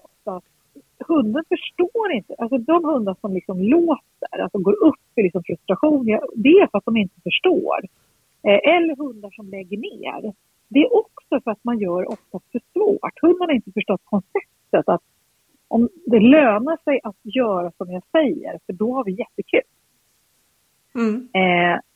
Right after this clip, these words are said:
Speaker 1: så att då, då är det liksom tillbaka till grunden och träna mycket liksom timing i mina liksom belöningar och stadgan och inte träna för långt.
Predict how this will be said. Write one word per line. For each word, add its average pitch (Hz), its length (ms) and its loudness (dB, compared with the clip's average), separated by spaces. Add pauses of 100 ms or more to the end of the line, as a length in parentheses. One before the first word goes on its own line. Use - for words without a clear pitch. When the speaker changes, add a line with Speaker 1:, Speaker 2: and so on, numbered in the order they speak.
(320)
Speaker 1:
så 247 60 2
att 220 160 0
då, 311 340 4
då 311 280 0
är 285 100 0
det 233 100 -2
liksom 196 300 -10
tillbaka 302 600 0
till 233 100 -2
grunden 170 580 -6
och - 160 -10
träna 180 460 0
mycket 202 420 -2
liksom 175 320 -6 (1300)
timing 220 800 4
i 190 200 -4
mina 170 400 -8
liksom 170 500 -6
belöningar 196 920 4
och - 120 -10 (120)
stadgan 180 880 -6
och - 200 -14 (560)
inte 226 360 0
träna 190 420 -6
för 180 80 -6
långt. 254 600 0